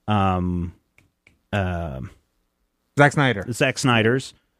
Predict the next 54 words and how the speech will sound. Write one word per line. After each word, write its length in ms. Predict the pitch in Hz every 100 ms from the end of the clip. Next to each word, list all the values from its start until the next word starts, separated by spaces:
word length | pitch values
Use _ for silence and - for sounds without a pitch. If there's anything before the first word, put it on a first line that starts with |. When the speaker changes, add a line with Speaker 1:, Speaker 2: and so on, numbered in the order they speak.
| _
Speaker 1:
or 180 | - 143
really 300 | 120 139 147
any 80 | 131
of 80 | 120
these 160 | 117
other 160 | 117 113
popular 640 | - 113 113 113 110 104 - _ _ -
type 240 | 123 117
Speaker 2:
Well 100 | 143
Speaker 1:
movies, 460 | 113 110 113 143 - _ - -
because 260 | 180 190
they're, 220 | 165 185 160
they're 160 | 170
safe." 500 | 151 - 226 - - _ _ _ _ -
But 80 | 120
you 100 | 143
asked 160 | 185
me 80 | 180
to 80 | 151
go 120 | 156
see 240 | - 160
that, 280 | 143 131 117 - _
that 180 | 120 117
guy 400 | 107 120 143 147
who 160 | 135 123
spells 380 | - 131 135 127
his 120 | 117
name 240 | 123 120
R 300 | 110 123 135
Z 260 | 120 123 117
A, 320 | 131 175 135
Speaker 2:
<laughs> 20 | 107
Speaker 1:
which 240 | 110 -
w-, 260 | 120 117 123
he's 200 | 113 120
missing 280 | 131 143
a 60 | 123
couple 300 | - 131 123
of 80 | 113
vowels. 600 | 123 180 180 120 123 -
Speaker 2:
Mm-hmm. 340 | 120 110 107
Speaker 1:
I'm 160 | 104 123
not 160 | 190 226
gonna 120 | 139
see 220 | - 123
that. 300 | 127 170 165
Or 80 | 135
you 160 | 127 135
asked 180 | 143
me 120 | 156 139
to 80 |
go 240 | 113 131 123
and 100 | 113
see, 680 | - - 175 202 127 123